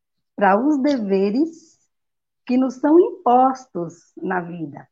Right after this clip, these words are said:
mas que a gente deve olhar também para as consolações e as compensações que obtemos,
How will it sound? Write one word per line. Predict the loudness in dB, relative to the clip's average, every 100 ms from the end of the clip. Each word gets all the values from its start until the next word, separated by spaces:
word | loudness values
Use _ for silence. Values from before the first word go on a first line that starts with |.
| _ _ _ _ _
mas | -8 -4
que | -2
a |
gente | -2 -2
deve | 0 0 0
olhar | -2 -4
também | -4 -6 -6
para | -6
as | -8 -6
consolações | -8 -4 -2 -2 -2 -6 -4 -4 -4
e | -4 -4 -4
as | -4 -4
compensações | -8 -6 -8 -4 -6 -6 -10 -8
que | -6
obtemos, | -4 -6 -4 -4 -2 -4 -6 _